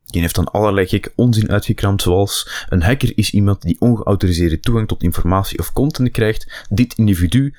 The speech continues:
had geen toestemming om te doen wat hij deed. Hij had geen toestemming om de code te converteren of decoderen." Nu,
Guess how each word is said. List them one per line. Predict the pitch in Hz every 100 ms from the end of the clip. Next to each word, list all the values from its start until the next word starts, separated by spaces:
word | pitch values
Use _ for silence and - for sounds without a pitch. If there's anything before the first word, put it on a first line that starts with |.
| -
had | - -
geen | 120 117
toestemming | 107 - 101 90
om | 90
te | 82
doen | 92
wat | 87 82
hij | 78
deed. | 76 71 -
Hij | -
had | 82 -
geen | 120 117
toestemming | 123 - 110 104
om | 90
de | 85
code | 98 104
te | - -
converteren | 113 110 101 - 92 90
of | - 80
decoderen." | 92 - 82 82 76 -
Nu, | 90 92 92